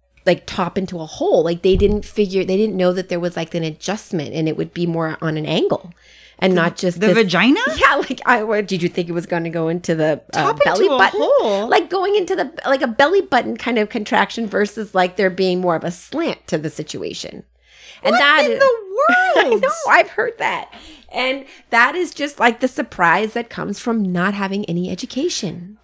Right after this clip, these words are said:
Speaker 2: Oh my gosh. Okay, I, this, I'm running in my mind thinking through all the things I need to make sure my children fully understand before they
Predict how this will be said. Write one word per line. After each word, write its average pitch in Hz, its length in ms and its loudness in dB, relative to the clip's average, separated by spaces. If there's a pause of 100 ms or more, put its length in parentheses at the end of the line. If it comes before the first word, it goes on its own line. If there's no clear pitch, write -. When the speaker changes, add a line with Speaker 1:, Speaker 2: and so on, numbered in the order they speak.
Speaker 2:
Oh 262 260 2
my 170 240 0
gosh. 175 580 -4
Okay, 196 340 -2
I, 226 200 -2
this, 226 320 -4
I'm 185 180 -6
running 185 280 -2
in 185 80 -4
my 175 120 -2
mind 165 320 -2
thinking 156 420 -8
through - 380 -10
all 160 240 -4
the 160 120 -8
things 160 200 -6
I 156 100 -6
need 156 180 -6
to 165 80 -8
make 151 160 -6
sure 165 120 -8
my 143 140 -6
children 143 420 -6
fully 165 680 -6
understand 143 640 -6
before 139 600 -6 (400)
they 143 720 -4